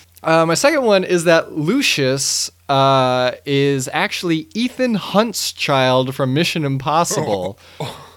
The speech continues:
Speaker 1: Uh, so Ethan was married to Sigourney Weaver then, and he was
Speaker 2: Oh.
Speaker 1: killed on a mission, and his body was dumped in the East River.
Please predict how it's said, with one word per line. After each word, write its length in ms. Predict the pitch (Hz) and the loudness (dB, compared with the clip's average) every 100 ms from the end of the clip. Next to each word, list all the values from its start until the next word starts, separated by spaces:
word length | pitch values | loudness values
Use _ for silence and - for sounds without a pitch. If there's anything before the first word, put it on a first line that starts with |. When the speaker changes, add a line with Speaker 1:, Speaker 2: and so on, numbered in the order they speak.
| - | -4
Speaker 1:
Uh, 320 | 151 151 151 | 0 4 2
so 320 | 151 185 160 | 2 4 4
Ethan 360 | 151 196 202 175 | 2 -2 0 0
was 160 | 156 147 | -2 -2
married 380 | 160 170 165 | 0 2 2
to 360 | 156 151 147 147 | 0 0 0 0
Sigourney 420 | 139 139 143 139 | -2 -2 0 0
Weaver 440 | 131 175 185 156 143 | -2 -2 -2 -2 0
then, 420 | 131 127 127 135 | 2 2 0 -4
and 460 | 120 127 123 127 | -4 -2 0 0
he 100 | 113 | -2
was 140 | 156 135 | -2 -2
Speaker 2:
Oh. 40 | |
Speaker 1:
killed 300 | - 214 196 | -2 0 4
on 100 | 165 | 2
a 60 | 139 | 2
mission, 480 | 165 - 143 123 131 | 0 -2 -2 -4 -4
and 100 | 123 | -6
his 140 | 117 | -4
body 260 | - 175 147 | 0 0 0
was 180 | 117 107 | -4 -4
dumped 340 | 127 127 123 | -2 -2 -4
in 120 | 120 | -6
the 180 | 113 131 | -6 -6
East 240 | 131 - | -6 -6
River. 400 | 131 147 123 107 | -4 -2 -2 -4